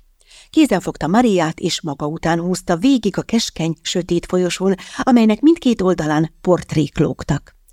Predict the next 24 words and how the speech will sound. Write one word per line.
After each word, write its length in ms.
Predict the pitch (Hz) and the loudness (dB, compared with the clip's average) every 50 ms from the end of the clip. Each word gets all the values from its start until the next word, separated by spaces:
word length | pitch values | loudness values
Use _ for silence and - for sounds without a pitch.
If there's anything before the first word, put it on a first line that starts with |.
| _ _ _ _ _ _ | _ _ _ _ _ _
Csupa 320 | - - 381 - - 196 - | -2 -2 0 2 2 2 2
olyan 260 | 220 190 185 170 156 | 2 2 2 2 2
ember 360 | 151 151 151 147 147 139 - | 0 0 -2 -2 -2 -4 -4
képmása, 640 | - - 240 240 - 175 151 147 - - 143 127 - _ _ - | -2 -2 -2 0 0 0 0 0 -2 -6 -8 -8 -10 _ _ -6
akit 300 | 330 - - 254 - - | -4 -2 -2 -2 0 0
Maria 320 | 185 156 160 151 156 147 | 0 0 0 0 0 0
nem 180 | 151 143 - - | 0 0 -2 -4
ismert. 580 | 151 - - - - - 127 - - _ _ _ _ _ _ _ _ _ _ _ _ _ _ | -6 -8 -8 -8 -10 -10 -10 -12 -16 _ _ _ _ _ _ _ _ _ _ _ _ _ _
De 220 | - 190 180 175 165 | -2 2 2 4 4
voltak 420 | 190 220 196 170 - 175 165 - | 4 4 4 4 2 0 0 2
modern 440 | 185 190 196 196 170 175 156 156 160 | 2 4 4 4 2 2 0 0 0
stílusban 600 | - - - - 160 156 156 160 - - 165 156 | -2 -4 -4 -4 -4 -2 -4 -4 -2 -2 -2 -2
festett 460 | - 170 165 - - 165 156 - - - | -2 -4 -6 -4 -6 -6 -6 -8 -10 -8
tájképek 640 | - 165 - 131 139 - - 143 - - 143 - - | -6 -6 -6 -6 -6 -4 -4 -4 -4 -4 -6 -4 -4
is. 220 | 170 - - - - _ _ _ _ _ - - - - - - | -6 -6 -6 -10 -14 _ _ _ _ _ -20 -20 -20 -20 -4 0
Maria 400 | - 277 339 349 285 247 240 226 | 2 2 4 4 4 4 6 6
némi 280 | 220 269 339 320 226 185 | 6 6 6 6 6 4
hasonlóságot 880 | - 202 190 - - 147 143 151 151 156 - - 160 156 160 160 - - | 2 -2 -4 -4 -4 -4 -2 -2 -2 -4 -2 -2 -2 -2 -2 -4 -4 0
vélt 240 | 170 175 165 156 | 2 2 2 2
felfedezni 640 | - - 190 175 165 - 165 156 170 160 - 180 175 | 2 0 0 0 0 0 -2 -2 -2 -2 -2 -2 -2
a 60 | 170 | -2
francia 460 | 156 - - 254 269 262 233 - 170 143 | -2 -2 0 2 2 2 2 0 -2 -4
impresszionisták 1000 | - 185 185 180 - 185 160 - - 170 156 156 160 - - - 151 147 - | -2 -2 -4 -2 -2 -4 -4 -4 -2 -2 -2 -2 -2 -4 -6 -8 -8 -8 -6
képeivel. 600 | - - 160 - - 160 165 170 165 170 170 180 | -4 -4 -4 -2 -2 -2 -2 0 0 0 0 0